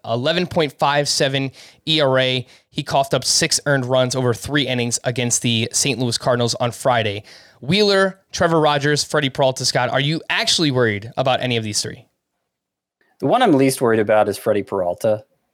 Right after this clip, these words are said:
Speaker 2: I think his location's just a little off in the early going. And, and look, e-, even last year, he wasn't a great control pitcher. So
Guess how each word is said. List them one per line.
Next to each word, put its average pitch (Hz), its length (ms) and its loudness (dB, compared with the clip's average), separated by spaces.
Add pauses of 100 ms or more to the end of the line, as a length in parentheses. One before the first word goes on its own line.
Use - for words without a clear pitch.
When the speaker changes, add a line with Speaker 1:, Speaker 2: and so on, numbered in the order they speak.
(160)
Speaker 2:
I 104 60 -8
think 104 400 -4
his - 400 -8 (240)
location's 104 720 0
just - 240 -2
a 110 60 2
little 104 240 2
off 95 200 2
in 104 60 -2
the 104 80 0
early 104 220 0
going. 107 480 -2 (720)
And, 139 160 -2
and 170 140 0
look, 185 180 0 (220)
e-, 151 160 -8
even 185 200 2
last 131 320 0
year, 107 120 0
he 110 60 -4
wasn't 117 280 2
a 101 40 2
great 98 260 -2
control 101 360 -2
pitcher. - 520 -8 (140)
So 92 540 2